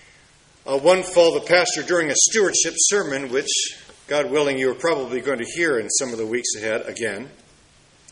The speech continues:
pulled up on the platform with his parents' permission, a young twelve-year-old boy. He had him seated there throughout all the sermon. And he used him as a vivid reminder that I obviously have never forgotten,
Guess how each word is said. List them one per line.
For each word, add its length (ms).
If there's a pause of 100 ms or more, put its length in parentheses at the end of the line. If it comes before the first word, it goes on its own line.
(800)
pulled 460
up 280
on 160
the 80
platform 680
with 160
his 200
parents' 340
permission, 440
a 60
young 200
twelve-year-old 600
boy. 200
He 60
had 120
him 100 (100)
seated 240
there 200
throughout 320
all 200
the 60 (140)
sermon. 300 (2250)
And 200
he 100
used 380
him 140
as 180
a 80
vivid 400
reminder 600
that 160
I 200
obviously 760
have 240
never 260
forgotten, 560